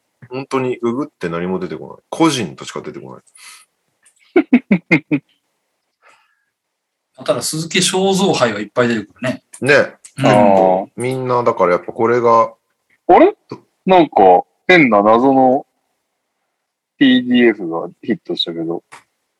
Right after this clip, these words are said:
Speaker 1: あ、
Speaker 3: 皆さんヒットしないですか？
Speaker 1: 俺もバスケットボールプラザってやつ？
Speaker 3: はい、そうです、そうです。なんか。
Speaker 1: あ、あの人、この人っ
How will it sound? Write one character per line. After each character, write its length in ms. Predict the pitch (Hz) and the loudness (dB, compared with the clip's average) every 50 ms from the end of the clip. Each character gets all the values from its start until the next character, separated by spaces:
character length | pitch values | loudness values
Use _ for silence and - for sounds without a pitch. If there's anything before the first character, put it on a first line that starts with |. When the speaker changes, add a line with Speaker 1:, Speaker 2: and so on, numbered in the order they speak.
| _ _ _ _ _ _ _ _ _ _ _ - - _ _ _ _ _ _ _ _ _ _ _ _ _ _ _ _ _ _ _ _ _ _ _ _ _ _ _ _ _ _ _ _ _ _ _ _ _ _ _ _ _ _ _ _ _ _ _ _ | _ _ _ _ _ _ _ _ _ _ _ -20 -20 _ _ _ _ _ _ _ _ _ _ _ _ _ _ _ _ _ _ _ _ _ _ _ _ _ _ _ _ _ _ _ _ _ _ _ _ _ _ _ _ _ _ _ _ _ _ _ _
Speaker 1:
あ、 100 | - 104 | 0 0
Speaker 3:
皆 180 | 104 123 120 123 | 2 2 2 2
さ 160 | 113 95 92 | 2 0 0
ん 40 | - | 0
ヒ 60 | 131 | 0
ッ 40 | 117 | -2
ト 140 | - 98 92 | -2 -4 -4
し 100 | - - | 0 2
な 80 | 104 | 2
い 40 | 98 | 2
で 40 | 90 | 0
す 100 | - - | -2 -6
か？ 60 | - | -8
Speaker 1:
俺 100 | 98 104 101 | -6 -6 -8
も 60 | - _ _ _ - | -12 _ _ _ -2
バ 160 | 110 127 131 | -2 -2 -2
ス 80 | - - | 0 -2
ケ 80 | 135 | -4
ッ 60 | 123 - | -2 -2
ト 80 | 135 | -2
ボ 120 | 117 120 120 | 0 0 0
ー 40 | 113 | -2
ル 80 | 110 | -2
プ 100 | 113 - | -2 0
ラ 140 | 120 107 90 | 0 0 0
ザ 80 | 78 67 | 0 -6
っ 40 | |
て 120 | - - - | -10 -12 -16
や 60 | - | -16
つ？ 200 | _ - - 175 _ _ _ _ _ _ _ _ _ _ _ _ _ _ _ _ - | _ -16 -18 -18 _ _ _ _ _ _ _ _ _ _ _ _ _ _ _ _ 0
Speaker 3:
は 160 | - 135 123 | 4 4 4
い、 60 | 113 - | 4 4
そ 120 | - 127 | 2 2
う 20 | 120 | 2
で 40 | 110 | 0
す、 60 | - | -2
そ 100 | 113 101 | -6 -10
う 40 | 95 90 | -10 -10
で 0 | |
す。 300 | 98 95 92 90 - _ _ _ _ _ _ _ _ _ _ _ _ _ _ _ _ _ _ _ _ _ _ _ _ - - _ _ _ _ _ _ _ _ _ _ _ _ _ _ _ _ _ _ _ _ _ _ _ _ _ _ _ _ _ _ _ _ - - | -10 -10 -8 -8 -10 _ _ _ _ _ _ _ _ _ _ _ _ _ _ _ _ _ _ _ _ _ _ _ _ -20 -20 _ _ _ _ _ _ _ _ _ _ _ _ _ _ _ _ _ _ _ _ _ _ _ _ _ _ _ _ _ _ _ _ -12 -4
な 120 | 151 143 127 | 0 0 0
ん 40 | 107 | 0
か。 260 | - - - 87 - - _ _ _ _ _ _ _ - | -2 -4 -4 -4 -4 -6 _ _ _ _ _ _ _ 0
Speaker 1:
あ、 300 | - 135 131 - - _ _ _ _ - | 0 0 0 0 -8 _ _ _ _ -4
あ 120 | 127 135 156 | -2 -2 0
の 160 | 175 190 208 | -2 -4 -6
人、 340 | 202 - - _ - 117 107 | -8 -12 -16 _ -12 -12 -12
こ 220 | - - - 120 | -12 -10 -8 -6
の 140 | 117 123 123 | -4 -4 -6
人 240 | 120 - - - - | -8 -10 -16 -18 -20
っ 60 | - | -20